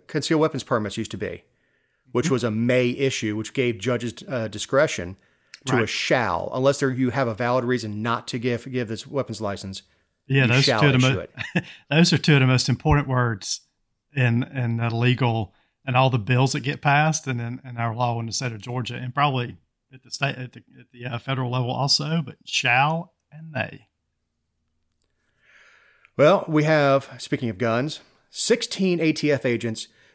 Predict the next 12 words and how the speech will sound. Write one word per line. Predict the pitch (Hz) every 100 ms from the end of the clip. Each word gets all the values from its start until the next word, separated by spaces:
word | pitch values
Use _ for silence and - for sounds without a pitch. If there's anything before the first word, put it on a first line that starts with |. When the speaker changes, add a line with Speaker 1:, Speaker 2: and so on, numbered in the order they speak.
| -
Speaker 1:
descend | 139 - 151 151 139
on | 123 120 117 117 - _
Adventure | - 135 135 127 131
Outdoors | 113 - 110 107 101
in | 101
Smyrna. | - 113 92 90 - _ _ _ _ _ _ _ _ _ _ _ _ _ _ _ _ _ _ 123
Speaker 2:
Yes, | 156 160 -
if | 131 -
you |
know | 127 196
Adventure | 233 202 - 135
Outdoors, | 143 117 - 110 110 123 - -